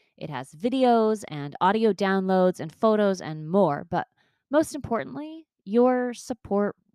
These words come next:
really does help me make this show every week and put more energy into getting this out to you and to other people who need it. So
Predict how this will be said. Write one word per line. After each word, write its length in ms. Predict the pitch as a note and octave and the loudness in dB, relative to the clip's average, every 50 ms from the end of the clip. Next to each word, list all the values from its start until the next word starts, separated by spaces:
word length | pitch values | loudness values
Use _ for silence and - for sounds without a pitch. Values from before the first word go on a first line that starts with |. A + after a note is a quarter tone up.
| _ _ - | _ _ -10
really 360 | F3 F3+ G#3 A#3 B3+ C#4+ C#4 | -4 0 0 0 0 0 -2
does 400 | A#3+ G3 G#3 G#3+ A3 A3+ A3 G3+ - | -4 -2 0 0 2 0 0 -4 -10
help 340 | - - G3 G3+ G3 - - | -10 -6 -4 -4 -4 -4 -6
me 180 | F3+ G3 G3+ | -6 -4 -4
make 340 | F#3+ F3+ F3+ G3 - - - | -4 -4 -4 -6 -6 -8 -8
this 160 | - F#3 F3+ | -8 -8 -8
show 460 | - - - - G#3 A#3 C#4 C4+ D#3+ D3 E3+ _ _ _ | -8 -12 -12 -10 -8 -8 -8 -10 -12 -14 -18 _ _ _
every 240 | F3 E3+ D3+ E3+ E3 | -8 -8 -6 -6 -8
week 320 | C#3+ C#3+ C3 - _ - _ - | -8 -10 -12 -14 _ -14 _ -8
and 280 | F3 E3 E3 D#3+ D3+ - _ _ _ _ _ _ _ _ _ - | -6 -6 -6 -8 -12 -16 _ _ _ _ _ _ _ _ _ -4
put 160 | - C4 - | -2 -2 -2
more 360 | G#3+ G3 G3 G#3+ A#3 A#3+ C4 | -2 -2 2 4 4 4 4
energy 420 | - A3 A3+ A#3+ B3 A3 G3 G3+ F#3+ | 2 0 -2 -2 -2 -2 -2 -4 -4
into 140 | F3 E3 D#3+ | -4 -6 -4
getting 300 | C#3 E3 A#3 C4 C#4+ C#4+ | -2 0 0 0 0 -2
this 180 | C4+ A#3+ - | -6 -6 -6
out 200 | A#3+ A#3 - - | -6 -6 -6 -8
to 120 | - - G#3+ | -10 -8 -4
you 240 | G3+ G3 F#3+ F#3+ - | 0 0 0 0 -2
and 160 | - F3 E3+ | -4 -8 -10
to 100 | - - - | -10 -8 -6
other 200 | G#3 G3 G#3 G3 | -4 -4 -4 -4
people 360 | - F#3 F3+ - F3 E3+ E3+ | -4 -6 -4 -2 -2 -4 -2
who 300 | D#3 E3+ E3 D#3+ D#3+ D#3+ | -2 -2 -2 -2 -2 -4
need 220 | D3+ D3+ D3+ C#3 | -6 -10 -12 -12
it. 240 | - - - _ _ _ _ _ _ _ _ _ _ | -14 -16 -20 _ _ _ _ _ _ _ _ _ _
So 300 | - - G3+ F3 E3+ D#3+ | -6 -2 0 0 0 0